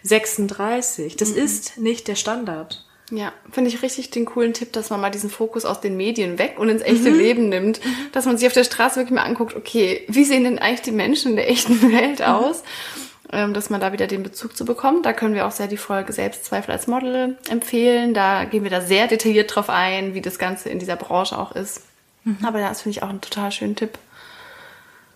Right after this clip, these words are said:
Speaker 1: Und ich würde so, so, so gerne mal eine Frage an euch rausgeben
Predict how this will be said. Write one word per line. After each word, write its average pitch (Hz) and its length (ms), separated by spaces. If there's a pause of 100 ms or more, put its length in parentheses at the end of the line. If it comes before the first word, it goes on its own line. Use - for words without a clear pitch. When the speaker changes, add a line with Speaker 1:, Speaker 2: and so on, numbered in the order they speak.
(560)
Speaker 1:
Und 208 160
ich - 120
würde 214 220
so, 277 320
so, 269 240
so 254 240
gerne 202 400
mal 220 160
eine 233 240
Frage 208 460
an 190 180
euch 190 260
rausgeben 185 840